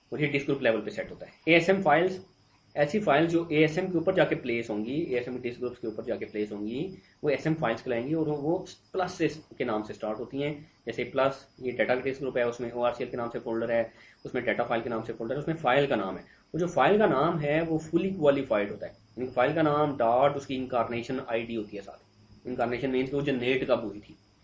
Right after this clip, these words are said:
तो एएसएम के अंदर जो files होती हैं वो incarnation के साथ होती हैं, Means के file का नाम होता है, डॉट आगे कोई, कोई एक unique number एएसएम दे देता है।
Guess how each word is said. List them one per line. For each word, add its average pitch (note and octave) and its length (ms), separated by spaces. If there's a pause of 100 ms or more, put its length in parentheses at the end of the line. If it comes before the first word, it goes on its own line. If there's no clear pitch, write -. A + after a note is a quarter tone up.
(280)
तो B2 240
एएसएम D3+ 300
के D3+ 60
अंदर C#3 120
जो D3 140
files A#2 320
होती B2 180
हैं F3 100
वो F#3 260
incarnation D3 600
के C#3+ 120
साथ G2 220
होती G2 260
हैं, - 240 (240)
Means B2 140
के B2 80
file C3+ 220
का F3 80
नाम E3 120
होता E3+ 160
है, E3+ 100
डॉट D3 420
आगे B2 280
कोई, C3 340
कोई C#3 300
एक A2+ 100
unique B2 320
number A2+ 380 (140)
एएसएम G#2+ 340
दे G#2 100
देता - 240
है। - 60